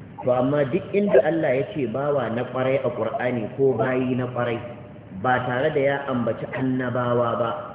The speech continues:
to, annabawa yake nufi. Haka anan da yake, "Wa innahu fil akhirati lamina salihin", Ibrahim a lahira yana cikin salihan bayi, ana nufin yana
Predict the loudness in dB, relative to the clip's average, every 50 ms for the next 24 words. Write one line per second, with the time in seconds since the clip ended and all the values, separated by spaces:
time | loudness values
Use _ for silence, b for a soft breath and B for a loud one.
0 | -16 -10 -6 -4 -4 -2 -2 -2 0 0 0 2 4 4 4 4 2 2 0 -2
1 | -4 -6 -6 -8 -10 -12 -14 -16 -18 -18 -20 -20 -20 -18 -18 -18 -18 -18 -18 -18
2 | -18 -20 -12 -6 0 2 2 2 2 0 0 0 0 2 2 2 0 0 -2 -2
3 | 0 0 0 0 0 0 0 0 0 0 0 0 0 0 -2 -4 -2 -2 -4 -2
4 | 0 0 0 0 0 0 -2 -2 0 2 4 4 4 4 4 2 0 0 0 2
5 | 2 2 2 0 -2 -4 -4 -4 -2 0 2 2 4 4 2 2 0 -2 -2 2
6 | 2 4 4 4 4 4 4 4 4 4 4 2 0 0 -2 -2 -2 -2 -2 -2
7 | 0 0 0 2 2 2 0 0 0 0 2 2 0 0 0 -2 -2 -2 -2 -2
8 | -2 -2 -2 -2 0 0 0 -2